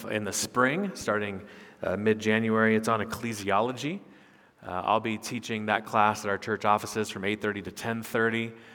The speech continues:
Uh, we'd invite you, if you're interested in learning more about what the Bible says, how the church is supposed to function and work, uh, we'd invite you to come to that class. We,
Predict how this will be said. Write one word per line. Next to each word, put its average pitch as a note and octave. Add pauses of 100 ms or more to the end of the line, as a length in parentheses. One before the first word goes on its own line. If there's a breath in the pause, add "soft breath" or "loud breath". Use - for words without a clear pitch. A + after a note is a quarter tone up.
(380 loud breath)
Uh, F#2
we'd G2
invite G#2+
you, G#2+
if G#2
you're G2+
interested G#2
in G2+ (320 loud breath)
learning A2
more A2
about A2
what G#2+
the G#2
Bible A2
says, A2
how G#2
the G2
church A2
is G2+
supposed -
to -
function A#2+
and G2
work, C#3 (360 loud breath)
uh, F#2+
we'd F#2+
invite G2
you G2
to F#2+
come G#2
to G2
that F#2+
class. - (960)
We, G#2